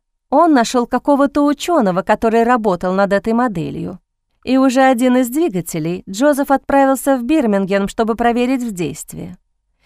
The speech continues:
И если опыт будет удачным, он откроет завод. Джейн никогда не любила разговоры на тему автомобилей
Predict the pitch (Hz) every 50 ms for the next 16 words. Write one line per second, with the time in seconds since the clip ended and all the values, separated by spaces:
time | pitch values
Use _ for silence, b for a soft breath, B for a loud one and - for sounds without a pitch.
0 | b b b b b - 233 233 233 220 - 247 247 226 202 - 214 175 180 202
1 | 214 196 208 - - 220 196 196 233 285 349 - - 233 208 202 196 208 220 262
2 | 294 - - 294 285 254 262 247 262 330 349 277 175 - - - - _ _ _
3 | _ _ _ _ _ _ _ _ _ _ _ _ _ _ _ _ _ _ _ _
4 | _ _ _ - 208 202 247 269 262 262 254 254 262 262 - - 269 254 254 233
5 | 285 320 320 302 285 262 247 254 214 247 262 254 240 233 233 233 214 202 226 226
6 | 233 254 247 233 226 220 226 - - 240 233 226 226 226 226 - - 240 240 240
7 | 233 185 160 139 131 - - -